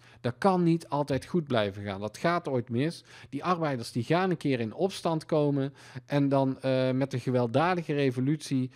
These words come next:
eh, gaan ze de macht overnemen. En komen we terecht in een, een soort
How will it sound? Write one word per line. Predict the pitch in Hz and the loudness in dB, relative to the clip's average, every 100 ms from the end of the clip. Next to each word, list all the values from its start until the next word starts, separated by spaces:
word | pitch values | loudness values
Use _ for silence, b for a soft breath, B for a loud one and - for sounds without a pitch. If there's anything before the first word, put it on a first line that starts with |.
| B _ | B _
eh, | 127 127 | -2 -2
gaan | - 160 151 | 0 -2 -2
ze | 135 | 0
de | |
macht | 127 127 - - | 2 2 -2 0
overnemen. | 156 160 147 143 139 139 | 2 2 0 0 0 -2
En | 127 135 | -4 -2
komen | 147 135 123 | 0 2 0
we | |
terecht | 117 117 131 - | -2 -4 -6 -6
in | - 127 | -6 -4
een, | 123 123 120 | -2 -4 -6
een | |
soort | 117 - 110 | -6 -4 -4